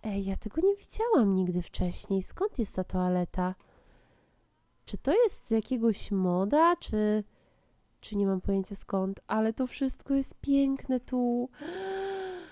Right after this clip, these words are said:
No totalnie odjechane. Czy tu jest woda dookoła? Tu jest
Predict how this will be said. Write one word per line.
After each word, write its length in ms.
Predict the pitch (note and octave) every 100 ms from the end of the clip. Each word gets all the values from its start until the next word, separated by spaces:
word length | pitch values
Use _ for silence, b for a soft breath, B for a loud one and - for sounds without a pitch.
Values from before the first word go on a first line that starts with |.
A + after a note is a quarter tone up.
| B B B
No 160 | C4 B3+
totalnie 1040 | - C#4+ C#4+ - D#4 D4 D4 D4 C#4+ D4 -
odjechane. 1300 | D4 C#4 C4 C#4 C4+ A#3 C4+ C4 A#3+ A3+ A3 A3+ A3 - _ -
Czy 120 | -
tu 100 | G4+ C5
jest 200 | B3 F#3+
woda 500 | E3+ G#3+ G3 F#3 G3
dookoła? 680 | F#3+ - G3+ - G#3+ A#3 A4 - b b b b b _ -
Tu 100 | D#4+
jest 300 | F#4 F4+